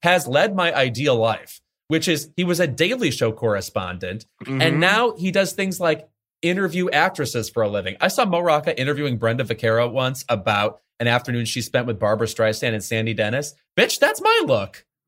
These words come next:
Speaker 2: <laughs> I actually do foresee a future w-,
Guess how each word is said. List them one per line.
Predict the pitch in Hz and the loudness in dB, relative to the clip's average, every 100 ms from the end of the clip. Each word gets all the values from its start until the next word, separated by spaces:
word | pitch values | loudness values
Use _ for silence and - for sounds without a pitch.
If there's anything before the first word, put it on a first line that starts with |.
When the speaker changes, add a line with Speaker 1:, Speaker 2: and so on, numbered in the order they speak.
| _ _ - - - | _ _ -16 -14 0
Speaker 2:
<laughs> | 220 208 | 2 4
I | 202 208 220 226 226 254 - 247 605 - _ - - - - 208 190 | 6 6 4 4 2 2 0 0 0 -4 _ -12 -8 -4 -2 -2 -2
actually | 180 175 190 - 202 | 2 4 2 0 -2
do | 156 135 139 | -2 0 0
foresee | 131 135 123 127 123 | 0 0 0 -2 -2
a | 113 | -4
future | - 117 117 | -2 -2 -2
w-, | 107 98 | -2 -4